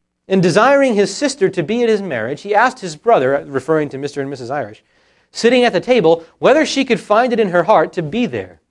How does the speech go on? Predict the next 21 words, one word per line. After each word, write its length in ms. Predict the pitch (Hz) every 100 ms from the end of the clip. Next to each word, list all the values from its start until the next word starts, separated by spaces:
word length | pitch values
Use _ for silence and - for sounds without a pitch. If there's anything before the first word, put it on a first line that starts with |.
| _ _ _ _ _ _ _ _
And 140 | 165 170
he 160 | 214
answered, 340 | 156 160 180 175
"Yes, 320 | 262 262 -
I 140 | 135
dare 180 | 131 127
say, 200 | 127 139
with 180 | 139 131
all 220 | 190 202
her 140 | 180 180
heart," 280 | 226 139 - _ _ _ _
which 200 | 196 196
Ridley 220 | 196 165 156
was 180 | 139
glad 260 | 117 104 104
to 100 | 117
hear. 360 | 151 120 87 _ _ _ _ _ _ _ _ _ _
And 100 | 123
at 180 | 170 220
this 200 | 226 226
talk, 380 | - 123 -